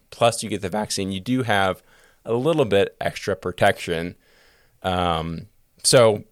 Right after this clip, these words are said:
it's kind of just like a surefire way of ensuring somebody is pr-, pr-, protected.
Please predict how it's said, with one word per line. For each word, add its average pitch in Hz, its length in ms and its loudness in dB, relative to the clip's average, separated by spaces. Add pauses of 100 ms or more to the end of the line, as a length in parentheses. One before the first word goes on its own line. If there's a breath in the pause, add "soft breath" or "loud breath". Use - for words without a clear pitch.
(120)
it's 123 140 -4
kind 147 160 4
of 139 60 4
just 135 120 0
like 120 100 2
a 98 40 0
surefire 104 560 0
way 92 240 4
of 90 140 -4
ensuring 90 760 -2
somebody 90 300 -2
is 85 100 -4
pr-, - 220 -14 (140)
pr-, 92 120 -4 (360)
protected. - 580 -4